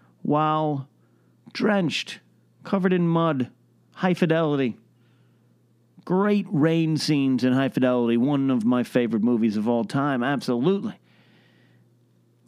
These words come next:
Absolutely. And, uh, you're out there in the rain. You feel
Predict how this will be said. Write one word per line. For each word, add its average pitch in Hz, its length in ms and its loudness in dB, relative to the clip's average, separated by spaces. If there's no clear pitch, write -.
Absolutely. 160 720 -4
And, 147 520 0
uh, 139 460 -2
you're 196 240 2
out 220 180 0
there 196 160 2
in 175 100 2
the 151 80 2
rain. 127 640 0
You 160 140 0
feel 180 680 0